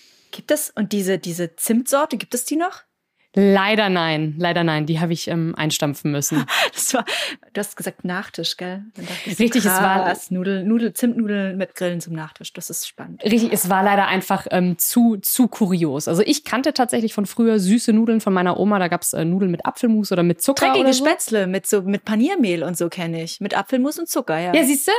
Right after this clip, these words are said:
Speaker 2: aber
Speaker 1: Ja.
Speaker 2: da bist du eine von ganz wenigen, weil, ähm, es kennen tatsächlich ganz viele Leute süße Nudeln nicht. Und dann die Kombination aus süß und Grille, das ist einfach, das ist zu
Speaker 1: <laughs>
Speaker 2: neu.
Speaker 1: Das ist
Speaker 2: Ähm,
Speaker 1: fancy, ja.
Speaker 2: das, das funktioniert einfach nicht.
Speaker 1: Ja, also tatsächlich, meine Tochter isst super gerne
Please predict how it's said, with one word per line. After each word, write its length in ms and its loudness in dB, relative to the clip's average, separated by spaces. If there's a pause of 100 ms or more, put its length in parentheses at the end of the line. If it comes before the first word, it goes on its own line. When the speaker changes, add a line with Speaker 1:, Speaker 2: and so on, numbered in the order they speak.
Speaker 2:
aber 160 2
Speaker 1:
Ja. 60 4
Speaker 2:
da 60 4
bist 220 0
du 60 0
eine 240 0
von 180 0
ganz 220 0
wenigen, 440 4
weil, 320 2
ähm, 200 0
es 140 -4
kennen 320 2
tatsächlich 420 -2
ganz 200 0
viele 220 2
Leute 240 0
süße 320 0
Nudeln 280 4
nicht. 260 0
Und 160 2
dann 160 2
die 80 0
Kombination 560 0
aus 220 0
süß 340 4
und 380 2
Grille, 340 4
das 180 0
ist 100 -2
einfach, 420 -4
das 160 -2
ist 240 2
zu 180 6
Speaker 1:
<laughs> 100 6
Speaker 2:
neu. 280 4
Speaker 1:
Das 300 -6
ist 60 -20 (120)
Speaker 2:
Ähm, 140 4
Speaker 1:
fancy, 420 -2
ja. 80 -16
Speaker 2:
das, 320 2
das 160 0
funktioniert 400 0
einfach 200 0
nicht. 240 -4 (360)
Speaker 1:
Ja, 280 2
also 220 2
tatsächlich, 420 0
meine 200 -2
Tochter 260 -2
isst 200 -6
super 340 0
gerne 600 -2